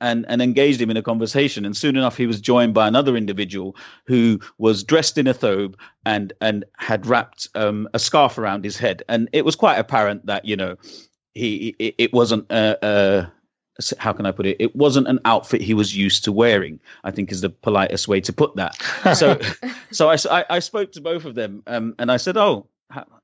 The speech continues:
Speaker 1: uh, do you speak English?" And, and they did. And I said, "Oh, where are you guys from?" And, um,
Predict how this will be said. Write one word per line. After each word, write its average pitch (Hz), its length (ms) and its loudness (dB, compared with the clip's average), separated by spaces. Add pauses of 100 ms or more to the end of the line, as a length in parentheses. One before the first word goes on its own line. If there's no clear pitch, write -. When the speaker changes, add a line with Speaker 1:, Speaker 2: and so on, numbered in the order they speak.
(180)
Speaker 1:
uh, 139 100 -8
do 123 340 -2
you 131 60 4
speak 131 320 0
English?" 170 400 2
And, 117 180 2
and 107 200 2
they 107 80 4
did. 123 260 4
And 127 160 0
I 139 80 2
said, 233 180 -2
"Oh, 277 140 0
where 160 160 2
are - 20 4
you 139 140 2
guys 135 180 2
from?" 135 320 0 (380)
And, 117 400 0
um, 117 400 2